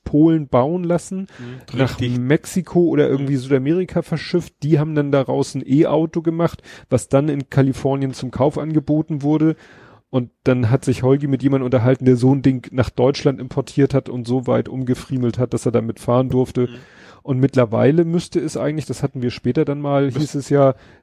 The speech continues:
Speaker 1: dass Fiat sagt, jetzt machen wir einen richtigen
Speaker 2: Mhm.
Speaker 1: Fiat fünfhundert.
Speaker 2: Das war irgendwie deutlich erfolgreicher, als sie erwartet haben,
Speaker 1: Ja.
Speaker 2: so ungefähr, ne?
Speaker 1: Ja, aber, weil das die Sache war die, dass die halt da in Massen zur Verfügung stehen, weil die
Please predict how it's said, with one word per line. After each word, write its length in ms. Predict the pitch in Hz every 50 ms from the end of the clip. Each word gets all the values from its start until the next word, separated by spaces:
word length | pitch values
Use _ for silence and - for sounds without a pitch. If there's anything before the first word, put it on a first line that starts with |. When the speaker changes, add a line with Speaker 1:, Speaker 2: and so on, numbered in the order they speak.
| _ -
Speaker 1:
dass 200 | - 127 - -
Fiat 280 | - - 143 139 131 -
sagt, 200 | 139 131 - _ _ - -
jetzt 180 | 135 127 -
machen 160 | 143 131 120
wir 80 | 127 127
einen 80 | 123 123 120
richtigen 580 | 107 110 120 147 131 - - 135 123 - 104 98
Speaker 2:
Mhm. 60 | 92
Speaker 1:
Fiat 400 | 135 131 127 127 120 107 101 -
fünfhundert. 400 | - - 110 98 - - 107 110
Speaker 2:
Das 60 | 95
war 60 | 123
irgendwie 240 | 123 131 127 127 113 _ _ _ -
deutlich 500 | - 131 123 147 135 123 - - - -
erfolgreicher, 500 | 135 - - 135 135 127 131 123 113 117
als 120 | 120 113 -
sie 80 | 120
erwartet 460 | 117 110 113 120 131 - - 104 98
haben, 180 | 110 110 107 139
Speaker 1:
Ja. 100 | 143 135
Speaker 2:
so 60 | 104
ungefähr, 420 | 101 104 101 101 - 101 98 95 92
ne? 140 | 104 135 143 _ _ _ _ -
Speaker 1:
Ja, 180 | 131 127 120 98
aber, 100 | - 95 87 - - - - - - - 104 _ _ _
weil 480 | 160 156 156 147 131 127 139 139 135
das 160 | 135 131 -
die 100 | - 127
Sache 280 | 113 131 127 - 151 131
war 120 | 131 123
die, 180 | 113 110 120 135
dass 180 | 135 135 117 -
die 240 | - 131 127 127 107
halt 320 | 117 123 123 123 117 - _ - - _ _ _ _ _ _ - -
da 280 | - 131 117 120 135 139
in 160 | 127 143 135
Massen 300 | 131 135 127 - - 143
zur 140 | - 147 127
Verfügung 340 | 120 120 117 123 131 123 113
stehen, 200 | - - 131 120
weil 120 | 120 117
die 320 | 117 117 117 117 117 113